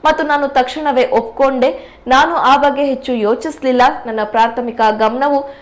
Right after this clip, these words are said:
ನಟನೆ ಮತ್ತು ವೈವಿಧ್ಯಮಯ ಪಾತ್ರಗಳಲ್ಲಿ ನಟಿಸೋದಾದ್ರೂ ನೃತ್ಯಕ್ಕೆ ಬಂದಾಗ ನಾನು ಸ್ವಾಭಾವಿಕವಾಗಿ ಅದರತ್ತ ಆಸಕ್ತಿ ಹೊಂದಿದ್ದೇನೆ. ಮತ್ತೊಂದು ಅತ್ಯಾಕರ್ಷಕ ಹಾಡಿನ ಭಾಗವಾಗಲು ನಾನು ಉತ್ಸುಕಳಾಗಿದ್ದಾನೆ" ಅನ್ನುತ್ತಾರೆ ತಾನ್ಯಾ.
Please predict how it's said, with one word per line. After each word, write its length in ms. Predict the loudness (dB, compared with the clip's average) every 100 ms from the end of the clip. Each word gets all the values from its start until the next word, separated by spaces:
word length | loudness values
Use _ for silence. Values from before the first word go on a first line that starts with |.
| -8
ನಟನೆ 340 | -2 0 0 -4
ಮತ್ತು 320 | -6 -4 0
ವೈವಿಧ್ಯಮಯ 560 | 0 0 -2 -2 -2 -4
ಪಾತ್ರಗಳಲ್ಲಿ 640 | 0 0 2 -2 -2 -4
ನಟಿಸೋದಾದ್ರೂ 760 | -6 -8 -4 -2 2 2 2 -2 -4 -18 -14 -4
ನೃತ್ಯಕ್ಕೆ 480 | -2 -2 -4 -2 -2
ಬಂದಾಗ 380 | 0 0 2 0
ನಾನು 240 | -2 -4
ಸ್ವಾಭಾವಿಕವಾಗಿ 1000 | -6 0 0 0 -2 -6 -2 2 2 0 -8 -14 -10 0
ಅದರತ್ತ 400 | 2 2 -2 0 0
ಆಸಕ್ತಿ 500 | 2 0 0 -6 -4
ಹೊಂದಿದ್ದೇನೆ. 880 | -6 -6 -8 -2 0 0 -4 -12 -20 0
ಮತ್ತೊಂದು 440 | 2 2 -2 -2 0
ಅತ್ಯಾಕರ್ಷಕ 800 | 0 -2 -2 -4 -4 -6 -4 -2
ಹಾಡಿನ 320 | 0 -2 -2 -4
ಭಾಗವಾಗಲು 600 | -2 0 0 0 0 -2 -6 -18 -2
ನಾನು 200 | 2 2
ಉತ್ಸುಕಳಾಗಿದ್ದಾನೆ" 1040 | 0 -4 -4 -6 0 2 0 0 0 0 -2
ಅನ್ನುತ್ತಾರೆ 600 | -4 -4 2 2 4 0
ತಾನ್ಯಾ. 480 | 0 -2 0 -2